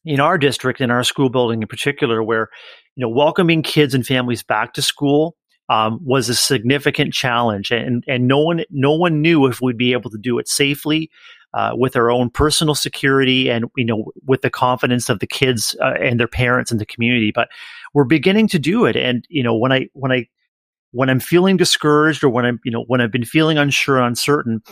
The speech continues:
I keep having to come back to my vision as principal and as educator, uh, but also as parent and community member, and the vision of restoring our classrooms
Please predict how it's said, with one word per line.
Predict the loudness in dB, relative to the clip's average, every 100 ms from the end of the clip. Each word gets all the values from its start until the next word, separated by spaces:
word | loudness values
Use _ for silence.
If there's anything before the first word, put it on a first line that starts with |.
| -16 -6
I | -6
keep | -2 0 2
having | 0 2 0
to | 0
come | 0 0
back | 0 -2 -4
to | -2
my | 0 0
vision | 0 0 0 -4 -6 _ _ _ _ _ _
as | -2 0 -2
principal | -2 -4 -2 -2 0 2
and | 0
as | 0 0 0
educator, | -2 -2 -4 -4 -4 -6 -8 _ _ _ -8
uh, |
but | -2 0
also | 2 2 2
as | 2
parent | 0 0 0
and | -2
community | -2 -2 0 0
member, | 0 0 -2
and | -2 -2
the | 0
vision | 2 2 2
of | 2 0
restoring | -2 -2 0 2 2 2 -2 -6 _ _ _ _ _
our | 2 2 2
classrooms | 0 0 0 0 0 0 -2 -6